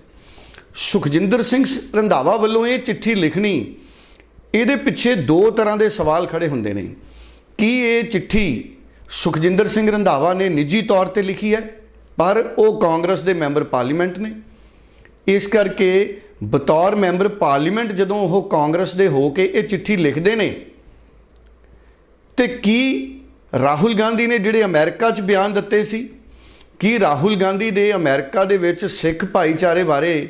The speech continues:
ਦਿੱਤੇ ਬਿਆਨਾਂ ਨਾਲ ਸੁਖਜਿੰਦਰ ਸਿੰਘ ਰੰਧਾਵਾ ਦੀ ਚਿੱਠੀ ਮੈਚ ਕਰਦੀ ਹੈ? ਰਾਹੁਲ ਗਾਂਧੀ ਤਾਂ ਅਮਰੀਕਾ 'ਚ ਜਾ ਕੇ ਇਹ ਦੱਸ ਰਹੇ ਨੇ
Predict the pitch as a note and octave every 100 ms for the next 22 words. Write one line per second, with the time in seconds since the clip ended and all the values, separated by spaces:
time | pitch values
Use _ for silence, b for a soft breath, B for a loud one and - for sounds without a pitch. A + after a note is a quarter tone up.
0 | - b b b b G2+ C#3 C#3 - G3+
1 | E3+ C#3+ B2+ C#3+ F3 F#3 D#3+ F3 F#3 D#3+
2 | C3+ C3+ C#3 E3+ F3 F#3 F#3 E3+ A#2+ C#3
3 | E3+ F#3+ E3+ D#3+ G3 D#3+ C#3 - E3 C3+
4 | D#3 A3+ - - - - b b b b
5 | b A#2+ B2 C#3+ A#3+ A3+ A3+ B3 A#3 A3
6 | F3+ E3 D#3+ G#3+ G#3 F#3 F#3 F#3+ G#3+ -
7 | B3+ G#3 F3+ F3 F#3 F#3+ E3